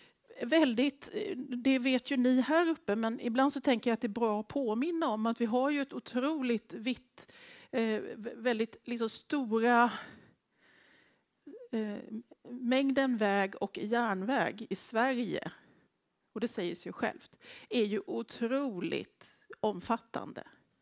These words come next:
Jämför med vilket annat land som helst så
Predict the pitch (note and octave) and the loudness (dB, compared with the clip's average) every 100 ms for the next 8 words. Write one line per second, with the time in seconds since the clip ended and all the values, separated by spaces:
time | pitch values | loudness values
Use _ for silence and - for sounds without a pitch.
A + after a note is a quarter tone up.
0 | _ _ _ _ - A#3+ A#3 G3+ G#3+ G#3 | _ _ _ _ -4 0 0 0 -4 -4
1 | A#3 A3+ G3 A3 G#3+ F#3+ F#3 F#3+ F3+ F#3+ | -4 -4 -4 -4 -2 -2 -2 -2 -4 -4
2 | F#3+ F#3 G#3+ G#3 G#3 - - - | -6 -4 -2 -2 -6 -10 -6 -4